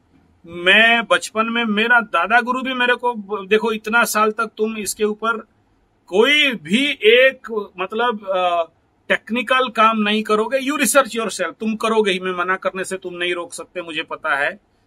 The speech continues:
तुम्हारा कुंडली ही कह रहा है कि तुम जन्म ही इसीलिए हुए हो। तो भाई, from childhood, from nineteen सिक्सटी, एटी वन, बोले, "ठीक है, लेकिन तुम इसको लेके समाज के सामने नहीं जाओगे, और समाज के सामने जब जाओगे तो वो time आएगा।" और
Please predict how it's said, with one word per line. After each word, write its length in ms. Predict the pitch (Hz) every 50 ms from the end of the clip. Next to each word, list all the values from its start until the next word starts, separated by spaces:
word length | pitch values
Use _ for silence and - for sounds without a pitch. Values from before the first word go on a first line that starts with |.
| _ _ _ -
तुम्हारा 260 | 170 160 165 170 170
कुंडली 400 | 170 - 175 160 165 170 190 196
ही 80 | 180 196
कह 220 | 190 - 180 175
रहा 120 | 175 175 170
है 160 | 180 180 180
कि 180 | 175 - 185
तुम 360 | 185 - 175 175 175 160 151 143
जन्म 280 | 139 143 151 170 180
ही 120 | 175 185 175
इसीलिए 360 | 151 - 165 165 160 160 160
हुए 300 | 151 139 143 147 143 139
हो। 320 | 131 143 170 202 - _ _ _ _ _ _ _ _ _ _ _ -
तो 80 | 190 185 -
भाई, 140 | 190 220 214
from 240 | - - 208 214
childhood, 640 | 220 214 - 220 196 240 302 302 254 202 175 156 143 -
from 160 | - 175 175 180
nineteen 420 | 180 180 185 185 185 208 208 202
सिक्सटी, 500 | - - 185 - - - _ - - 185
एटी 240 | 190 190 - 214 208
वन, 360 | 196 233 262 240 208 - - _ _ _ _ _ _ _ _ _ -
बोले, 440 | 190 233 247 262 247 - _ - - -
"ठीक 240 | - 302 294 208
है, 220 | 208 170 143 131 - 151
लेकिन 520 | 156 190 220 214 220 285 311 311 294 269
तुम 280 | - - 262 269 262 254
इसको 300 | 233 208 - - 262 247
लेके 280 | 240 240 233 240 233
समाज 340 | 214 - 196 196 202 202 -
के 100 | - 190
सामने 340 | 180 - 175 170 170 170 165
नहीं 220 | 156 156 156 151
जाओगे, 420 | 147 147 147 147 156 156 220 262 269 - _ _ _ _ _ _ -
और 100 | 180 180
समाज 420 | 180 - - 180 202 220 226 220 -
के 100 | - 220
सामने 380 | 208 - 185 185 196 202 208
जब 180 | 190 190 196 180
जाओगे 500 | 156 160 165 160 175 180 180 196 226 226
तो 180 | 220 - 190 185
वो 160 | 180 175 180
time 420 | - _ - 160 175 196 190 180
आएगा।" 360 | 165 156 147 151 151 196 208
और 220 | 208 220 233 113